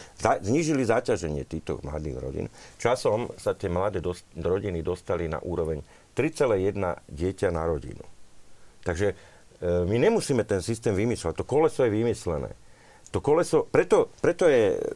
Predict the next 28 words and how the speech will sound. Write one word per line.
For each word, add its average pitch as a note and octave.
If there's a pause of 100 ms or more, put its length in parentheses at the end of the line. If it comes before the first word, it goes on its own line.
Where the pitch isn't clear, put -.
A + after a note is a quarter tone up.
(100)
jak, - (200)
jak G2
ste -
sa G#2
spýtali, F2
prečo F3+
len A2
jedna G2+
celá F2+
tri, E2 (480)
aj G2
keď G2 (120)
je F#2
tam F2
blahobyt? E2 (320)
Lebo G2 (640)
napriek - (160)
tomu G2+
blahobytu, G2+
tomu F#2
inému A2
spotrebnému F2+
košu, - (400)
je A2
to -
zaťaženie F#2
stále F2+
vysoké. E2+